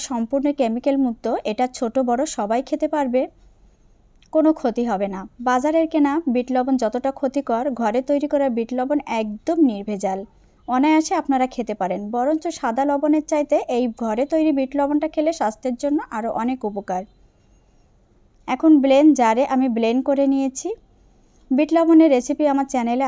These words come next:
আছে, আপনারা দেখে নেবেন। খুব সহজেই ঘরে তৈরি করে কাঁচের জারে ভরে রেখে দিতে পারবেন। তৈরি হয়ে গেল আমার পাকা পেঁপের লাচ্ছি। এখন একটু পেস্তা বাদাম দিয়ে ডেকোরেশন করে নিচ্ছি।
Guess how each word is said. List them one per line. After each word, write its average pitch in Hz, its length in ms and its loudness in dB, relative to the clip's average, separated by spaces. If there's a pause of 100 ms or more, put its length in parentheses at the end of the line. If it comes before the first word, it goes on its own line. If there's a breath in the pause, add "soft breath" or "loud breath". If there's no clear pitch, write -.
আছে, - 180 -6 (120)
আপনারা 226 260 -4 (100)
দেখে 196 180 -6
নেবেন। 196 280 -6
খুব 359 200 -4 (120)
সহজেই 277 400 0
ঘরে 277 260 -2 (120)
তৈরি 226 220 -2
করে 262 220 0 (120)
কাঁচের 226 320 -4
জারে 208 300 -4
ভরে 220 300 -2
রেখে 233 240 -2
দিতে 196 220 -6
পারবেন। 190 360 -8 (2000)
তৈরি 294 260 4
হয়ে 311 320 4
গেল 269 160 4 (160)
আমার 233 300 -2 (120)
পাকা 240 300 -2 (100)
পেঁপের 240 340 -2
লাচ্ছি। 214 420 -4 (140)
এখন 208 300 -2
একটু 254 260 -4 (300)
পেস্তা 220 320 -6
বাদাম 220 380 -2
দিয়ে 403 200 -2
ডেকোরেশন 196 480 -4
করে 196 240 -6
নিচ্ছি। 190 360 -12